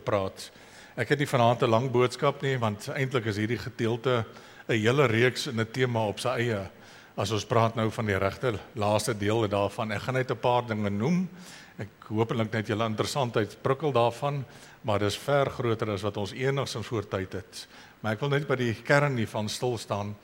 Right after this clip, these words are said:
en dan vir ons tyd gee vir gebed. Hy gaan en hy praat nou oor die laaste deel. Dis nou die ra-, regtig die laaste deel in die geskiedenis. En wat ons vanaand oor praat, sê julle sien, ons praat nou nie meer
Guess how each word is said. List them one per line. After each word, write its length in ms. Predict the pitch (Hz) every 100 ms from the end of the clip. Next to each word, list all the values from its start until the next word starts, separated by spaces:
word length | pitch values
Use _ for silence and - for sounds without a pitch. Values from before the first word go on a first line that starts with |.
| - - - -
en 80 | 98
dan 120 | 95
vir 140 | -
ons 140 | 110 101
tyd 220 | 120 110
gee 160 | - 104
vir 180 | 107 92
gebed. 800 | 110 98 95 - - - - - - _ - - - - - - -
Hy 100 | 117
gaan 200 | 123 220
en 120 | 202
hy 80 | 156
praat 380 | - 170 175 175
nou 140 | 160
oor 100 | 151
die 80 | 139
laaste 460 | 117 110 131 - 139
deel. 400 | 117 139 160 117 - 104 -
Dis 160 | 113 107
nou 120 | 110
die 160 | 107 98 87
ra-, 140 | 98 107
regtig 340 | 110 120 131
die 100 | 120
laaste 400 | 101 107 123 147
deel 220 | 120 120 117
in 100 | 110
die 80 |
geskiedenis. 680 | 113 - 127 131 160 170 - - - - -
En 60 | 110
wat 140 | 107
ons 120 | 127 -
vanaand 420 | 117 113 123 143
oor 160 | 123
praat, 340 | - 139 139 131
sê 160 | 131
julle 120 | 123 113
sien, 220 | - 156
ons 200 | 127 113
praat 280 | 131 127 127
nou 80 |
nie 120 | 135 151
meer 280 | 123 120